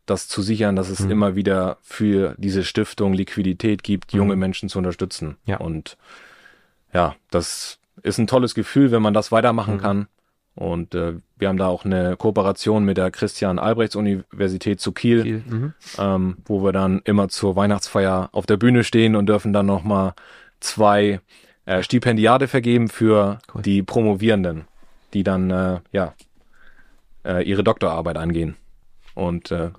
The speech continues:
Speaker 1: oftmals mit einer sehr krassen Reise verbunden, mit erhöhten Kosten und da
Speaker 2: Mhm.
Speaker 1: springen wir dann auch nochmal wieder ein.
Speaker 2: Ja, die Landwirtschaft ist im Wandel, auch in der Wahrnehmung in der, äh, Bevölkerung. Anfang des Jahres, die großen Bauernproteste, hat eine Aufmerksamkeit bekommen, wie wahrscheinlich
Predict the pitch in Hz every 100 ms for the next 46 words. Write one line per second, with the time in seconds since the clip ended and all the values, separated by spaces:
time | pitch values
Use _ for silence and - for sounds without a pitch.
0 | _ - 98 - 98 - 104 98 98 90
1 | 82 - 95 104 101 95 - 107 107 98
2 | 120 127 113 107 110 101 95 95 104 104
3 | 113 113 104 95 90 90 98 101 95 90
4 | 87 85 85 82 80 73 71 80 _ -
5 | 107 107 107 117 110 117 - 104 101 95
6 | 107 123 135 110 104 95 95 101 113 120
7 | 123 123 120 101 98 95 - 107 92 92
8 | 107 117 131 131 147 - - - 104 104
9 | 104 98 104 113 120 120 - - 101 101
10 | 90 92 110 - - 113 110 123 117 -
11 | 107 - 95 92 104 - 104 110 101 107
12 | 98 101 - 107 101 101 95 95 - 95
13 | 92 -